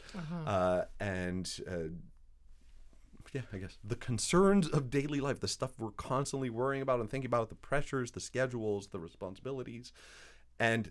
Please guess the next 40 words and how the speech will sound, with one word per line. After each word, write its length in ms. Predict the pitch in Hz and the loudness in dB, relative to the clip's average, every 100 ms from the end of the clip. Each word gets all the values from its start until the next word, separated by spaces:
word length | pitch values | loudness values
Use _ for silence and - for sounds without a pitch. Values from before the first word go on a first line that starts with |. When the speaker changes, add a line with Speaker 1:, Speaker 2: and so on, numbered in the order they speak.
| - | -6
Speaker 2:
w-, 220 | 104 120 - - | -4 6 6 8
besides 600 | - - - 143 175 117 | 8 6 6 6 6 6
myself, 500 | 104 98 - 95 - | 4 4 2 0 2
not 400 | 104 104 107 110 | 2 4 4 2
be 160 | 104 95 | 0 0
able 240 | 90 92 | 0 -2
to 280 | - 92 90 - - - - - | -2 -6 -6 -12 -14 -14 -16 -14
th-, 100 | - | -6
even 240 | 135 104 | -2 0
think 220 | 87 185 | 2 2
about 180 | 131 107 | 4 4
those 160 | 92 - | 2 -4
things 200 | 92 85 | -4 -6
because 240 | 95 98 | -6 -4
I'm 100 | 90 | -4
so 240 | - 95 92 | -4 -2 0
in 60 | |
the 60 | 87 | 0
moment 320 | 87 87 85 | 0 -2 -4
with 160 | 85 82 | -8 -6
what 140 | 82 | -6
I'm 100 | 78 | -6
hearing. 380 | 80 78 - - - - - - | -6 -8 -8 -14 -20 -20 -4 6
That's 200 | 95 92 | 6 6
what 120 | 85 | 2
I 40 | |
get 180 | 80 82 | 4 6
out 140 | 82 | 4
of 80 | 80 | 2
the 60 | 82 | -2
music 260 | 80 78 85 | -2 -2 -4
that 140 | 78 | -4
I 60 | 78 | -2
love, 340 | 80 175 185 - | 0 0 -2 -6
and 120 | 104 98 | -2 -2
that's 180 | 85 92 | -2 -2
what 100 | 87 | -2
I 40 | |
wanna 340 | 85 87 85 | 0 0 0
do 300 | 82 82 76 | -2 -6 -8